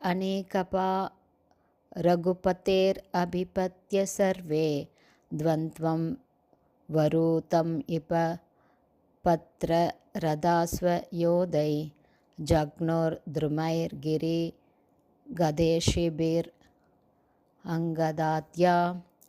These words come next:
சீதா அபிமர்ஷ ஹத மங்கள ராவணே சான்.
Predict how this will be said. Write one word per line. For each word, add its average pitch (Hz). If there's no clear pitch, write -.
சீதா 170
அபிமர்ஷ 170
ஹத 170
மங்கள 165
ராவணே 170
சான். 151